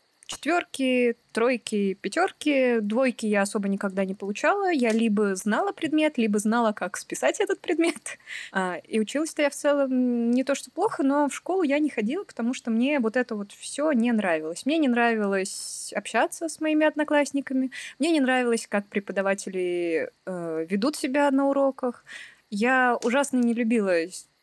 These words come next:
школьную систему, где каждый учитель думает, что его предмет самый важный. Я понимаю, почему так происходит, потому что нельзя поделить класс. Ну, я училась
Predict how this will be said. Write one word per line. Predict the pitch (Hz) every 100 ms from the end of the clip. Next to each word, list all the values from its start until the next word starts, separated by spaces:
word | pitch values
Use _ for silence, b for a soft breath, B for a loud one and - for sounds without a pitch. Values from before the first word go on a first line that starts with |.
| _ _ _ -
школьную | - 226 208 180
систему, | - 202 262 359 370 233
где | 208
каждый | 202 226 226 214 214 208 185
учитель | 202 - 294 302 262
думает, | 208 226 233 214
что | - - 196 196 190
его | 180 180 214 269 247 - _
предмет | 208 214 233 349
самый | - 247 247
важный. | 220 349 - 208 202 B B B
Я | 247 294
понимаю, | 330 339 330 240 196
почему | 214 226 233 220
так | - 208 -
происходит, | 208 - 415 403
потому | 226 226 247
что | - 233
нельзя | 247 240 220 175
поделить | 190 208 208 185 -
класс. | 220 214 185 - - _ _ _ _ _ _ _ -
Ну, | 269 254
я | 208 202
училась | 196 226 165 -